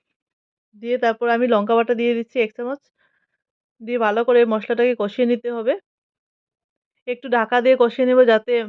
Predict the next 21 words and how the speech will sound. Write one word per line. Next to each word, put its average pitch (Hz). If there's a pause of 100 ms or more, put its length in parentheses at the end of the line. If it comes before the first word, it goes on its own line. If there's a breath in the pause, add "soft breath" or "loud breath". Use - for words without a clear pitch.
(100)
উম, 214
সুন্দরভাবে 240
এটা, 240 (560 loud breath)
আহ, 226
কুক 240
হয়ে 247
যায়, 262 (240)
তার 220
জন্য 233
একটু 247
ঢাকা 220
দেব 240
আর 240
একটু 214
জল 214
দেব। 220 (760 soft breath)
ভালো 214
করে 247
এটাকে 240
মিশিয়ে 233
নেব। 233